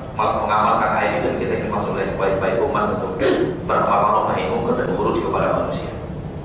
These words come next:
Kalau ayat ini maksudnya adalah antum, sementara pemahaman antum baru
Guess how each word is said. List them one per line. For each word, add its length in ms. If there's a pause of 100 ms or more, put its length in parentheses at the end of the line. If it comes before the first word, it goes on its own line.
(1200)
Kalau 180
ayat 220
ini 100
maksudnya 460
adalah 320
antum, 480
sementara 320
pemahaman 480
antum 160
baru 120